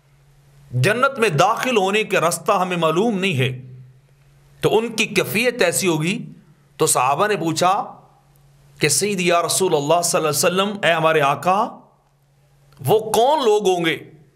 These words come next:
जो यौम क़यामत जाके क़यामत का रास्ता भूल जाएंगे, जाएंगे?" तो मेरे आका ने फरमाया, "वो, वो लोग होंगे,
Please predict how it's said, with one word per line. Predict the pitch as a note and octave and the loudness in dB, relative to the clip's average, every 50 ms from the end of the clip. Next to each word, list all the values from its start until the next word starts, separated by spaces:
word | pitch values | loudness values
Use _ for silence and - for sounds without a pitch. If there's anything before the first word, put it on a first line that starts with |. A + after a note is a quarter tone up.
| _ _ _ _ - | _ _ _ _ -6
जो | C3+ D#3+ E3+ | -2 0 0
यौम | D#3+ D#3+ F3 F#3+ G3+ G3 F3 | 2 2 0 0 0 -2 -2
क़यामत | F3+ - F#3 F#3+ G3 G#3 G3 D#3+ | -2 -2 -2 -2 0 -2 -2 0
जाके | D#3+ F#3 F#3 F3+ F3+ F#3 F#3+ F#3 | 0 0 0 0 -2 -2 -4 -4
क़यामत | F#3 F#3 F#3+ F3 F3+ F#3+ G3+ G#3+ G#3 G#3 | -4 -4 -2 0 0 0 -2 -4 -4 -4
का | - F3 D3+ D3 D3 D#3 F#3+ - - - - _ _ _ _ _ _ - | -2 -2 0 0 0 -2 -2 -4 -8 -20 -20 _ _ _ _ _ _ -8
रास्ता | A#2+ C3 D3+ F3+ G#3+ A#3 - - - C#4+ C4 | -2 0 0 0 0 -2 -2 0 0 0 2
भूल | F#3 F#3+ G#3 G3+ F#3 | 2 0 -2 0 0
जाएंगे, | F#3 F3+ F3 D#3+ C#3+ - - - - - _ _ _ _ _ _ _ _ | 0 0 0 -2 -6 -8 -14 -20 -20 -20 _ _ _ _ _ _ _ _
जाएंगे?" | C3 C3 E3+ F3 F#3+ G3 F3+ D3+ D3+ C#3 B2+ | -2 0 2 2 2 0 0 0 -2 -2 -2
तो | - D3+ D#3 | -4 -2 -2
मेरे | D#3+ D#3 D3+ | 2 2 2
आका | D3+ D#3 D3+ F3+ F3 | 0 0 -2 -2 -2
ने | E3 | -2
फरमाया, | C3+ D#3 D#3+ D#3+ E3 F#3 F#3+ F#3 | 0 0 -2 0 2 2 2 2
"वो, | F3+ D#3+ E3+ E3 | 0 -4 -6 -8
वो | D#3 E3+ C4+ D#4+ E4 C#4+ | -6 -4 -2 0 0 2
लोग | A#3+ A3 A3 G3+ F#3 | 4 2 2 2 2
होंगे, | F#3 F3+ F3 E3 D#3 C3 | 0 -2 -2 -2 -4 -4